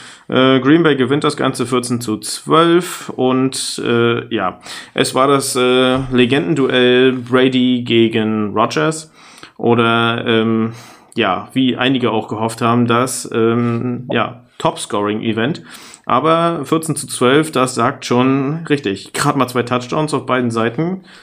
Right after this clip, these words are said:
ähm, also ungefähr. Da ist jetzt nicht wirklich mit Punktefestival. Wir spielen immerhin vier Quarter und nicht eine Halbzeit. Ähm,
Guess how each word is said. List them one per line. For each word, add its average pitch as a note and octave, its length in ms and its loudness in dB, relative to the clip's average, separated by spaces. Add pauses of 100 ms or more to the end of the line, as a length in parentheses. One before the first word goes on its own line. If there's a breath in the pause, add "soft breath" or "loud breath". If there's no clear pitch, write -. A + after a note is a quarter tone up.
(360 loud breath)
ähm, B2 640 2
also G#2+ 160 -2
ungefähr. A2+ 640 0 (260 loud breath)
Da G#2 120 -2
ist G2 180 -2
jetzt F3+ 200 0
nicht A#3+ 160 -4
wirklich A#2 300 0
mit A#2+ 120 0
Punktefestival. A2+ 760 -2
Wir A#2+ 120 2
spielen C3+ 280 2
immerhin C3+ 400 0
vier D3+ 320 2
Quarter D3 400 0
und C3 220 0
nicht C#3+ 500 0
eine B2+ 240 -2
Halbzeit. C#3 440 -4 (540 loud breath)
Ähm, B2 800 0